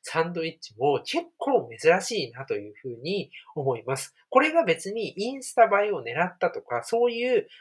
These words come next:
こう奇をてらったサンドイッチではなくて、ボンベイサンドというサンドイッチの普通の形なんですよね。だからこそ珍しいと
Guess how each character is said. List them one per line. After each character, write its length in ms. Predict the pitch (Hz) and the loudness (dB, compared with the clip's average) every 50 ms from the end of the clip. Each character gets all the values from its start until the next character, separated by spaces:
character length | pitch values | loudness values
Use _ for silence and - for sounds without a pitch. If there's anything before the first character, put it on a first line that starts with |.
| - _ | -18 _
こ 220 | - - 240 208 | 0 2 2 2
う 20 | 208 | 2
奇 160 | - - - | 2 6 6
を 140 | 392 381 - | 8 8 6
て 140 | - - 160 | 4 0 0
ら 100 | 175 196 | 2 0
っ 100 | 202 - - | 0 0 -2
た 100 | - - | -2 -2
サ 180 | - - 202 | -2 -4 -4
ン 120 | 202 202 202 | -4 -4 -6
ド 120 | 196 190 _ | -12 -12 _
イ 80 | - 226 | -12 -12
ッ 20 | 240 _ | -12 _
チ 140 | - - - | -16 -12 -6
で 120 | 123 117 113 | -4 -4 -4
は 80 | 113 | -4
な 100 | 123 147 | -4 -8
く 140 | - - - | -10 -8 -4
て、 260 | - 240 233 202 - - - - - - | 0 2 2 2 0 -2 -12 -14 -4 4
ボ 300 | 180 233 254 262 247 254 | 8 8 8 8 4 -4
ン 20 | |
ベ 200 | 254 262 254 254 | -2 0 0 0
イ 20 | 233 | 0
サ 240 | - - 285 285 262 | 0 2 2 2 2
ン 100 | 214 208 | 0 -2
ド 160 | 262 269 277 269 | -4 -4 -4 -2
と 180 | - - 185 | -2 0 0
い 120 | 175 190 214 | 0 0 0
う 100 | 214 165 | -2 -2
サ 220 | - - - 208 214 | -2 -4 -4 -4 -4
ン 80 | 220 | -4
ド 100 | 214 220 | -4 -6
イ 60 | 226 214 | -6 -6
ッ 80 | 214 | -8
チ 120 | - - 233 | -8 -4 -2
の 160 | 247 208 208 - | -2 -2 -2 -2
普 140 | - 233 | -4 -4
通 200 | 226 - - 311 302 302 302 311 | -4 -4 -4 -2 -2 -2 -2 -2
の 260 | 302 349 381 381 339 - - _ _ _ _ - | 0 2 2 2 2 0 -6 _ _ _ _ -10
形 500 | - - - 135 - - - 120 - _ _ - | -4 -2 -2 -2 -2 -4 -10 -12 -14 _ _ -8
な 140 | 139 131 | -6 -6
ん 80 | 120 101 | -6 -8
で 80 | 98 98 | -12 -14
す 160 | - - 110 | -12 -12 -14
よ 80 | 98 98 | -8 -2
ね。 300 | 139 185 226 233 - _ _ _ _ _ - | 2 2 2 2 0 _ _ _ _ _ 0
だ 100 | 277 302 | 4 6
か 100 | - - | 8 8
ら 100 | 190 - | 6 6
こ 80 | - 165 | 2 -2
そ 120 | - 131 | -6 -8
珍 380 | 117 117 123 - 147 139 127 123 | -8 -8 -6 -4 -2 0 0 -2
し 220 | - - 139 117 | -2 -4 -6 -6
い 60 | 110 | -6
と 180 | - 113 - | -8 -12 -12